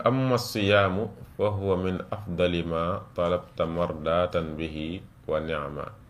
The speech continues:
لأن في الجنة بابا لا يقف فيه سوى أهل الصيام فاحتسب." Mu ne, koor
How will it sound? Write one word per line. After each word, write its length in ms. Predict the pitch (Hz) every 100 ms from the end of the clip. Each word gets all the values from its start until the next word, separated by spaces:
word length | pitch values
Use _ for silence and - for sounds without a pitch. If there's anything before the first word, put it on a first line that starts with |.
| - - - - - -
لأن 500 | 82 - 90 92 90 85
في 60 | 87
الجنة 600 | 82 78 87 85 82 80 76 76
بابا 400 | 85 82 78 78 76 - 80
لا 380 | 78 80 76
يقف 400 | 76 76 - 85 - - - - - - - - - - -
فيه 340 | 101 98 87 95
سوى 360 | - 90 87 82 -
أهل 240 | 87 82
الصيام 600 | 85 85 - 80 80 78 76 95 - - - - - -
فاحتسب." 440 | 85 - - - - - - - - - - - - - - 90
Mu 80 | 98
ne, 140 | 110 107 -
koor 320 | 101 101